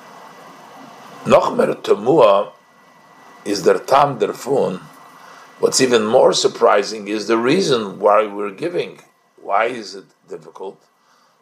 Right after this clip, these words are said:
It says, "Sheloi hoyso haTorah yichoylo lihitargim kol tzorko," because the Torah could not be fully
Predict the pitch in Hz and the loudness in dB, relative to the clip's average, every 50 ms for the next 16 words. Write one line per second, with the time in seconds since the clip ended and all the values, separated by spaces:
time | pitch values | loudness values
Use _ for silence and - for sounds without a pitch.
0 | _ _ _ - 85 - - - 120 113 110 110 - - - 101 101 98 104 107 | _ _ _ -20 -16 -12 -8 -4 -2 -2 -2 -4 -6 -8 -8 -8 -4 0 0 2
1 | 107 104 85 87 101 98 101 104 104 104 98 - - - 113 113 113 107 101 101 | 2 0 0 2 0 0 0 -4 -10 -14 -16 -18 -10 -4 -2 -2 -2 0 -2 -4
2 | - - _ - - 95 - 90 - 98 101 101 104 104 95 92 98 98 95 - | -4 -6 _ -10 -10 -8 -8 -10 -10 -8 -6 -6 -6 -8 -10 -12 -12 -10 -10 -8
3 | - 98 98 98 95 92 98 101 101 101 98 95 98 98 92 98 98 - _ - | -8 -6 -6 -6 -8 -8 -8 -8 -8 -8 -10 -14 -16 -16 -16 -16 -18 -20 _ -12
4 | 90 90 92 92 87 104 104 101 98 - 104 110 110 113 - - - - 156 196 | -12 -12 -12 -12 -14 -14 -16 -16 -16 -8 -6 -6 -6 -6 -12 -12 -4 0 0 0
5 | - - - - - - - _ _ _ _ _ _ _ _ _ _ _ _ _ | 0 -4 -8 -12 -12 -12 -12 _ _ _ _ _ _ _ _ _ _ _ _ _
6 | _ 107 110 101 117 117 107 95 - - 101 - - 113 117 123 123 131 127 - | _ -16 -12 -4 0 0 0 0 -4 -14 -14 -8 -4 -2 -2 0 -2 -4 -6 -6
7 | - - 113 - - - 110 110 110 113 117 127 139 170 185 156 120 117 - - | -8 -10 -10 -10 -12 -20 -20 -20 -16 -6 -2 0 0 0 0 0 -2 -4 -8 -14
8 | _ _ _ _ _ _ _ _ _ _ _ _ _ _ _ 120 113 117 123 123 | _ _ _ _ _ _ _ _ _ _ _ _ _ _ _ _ -12 -8 -8 -8
9 | 123 113 - - - - - - 139 170 175 160 139 101 90 - | -8 -10 -14 -20 -20 -20 -6 -4 -4 -2 -2 -2 -4 -6 -6 -12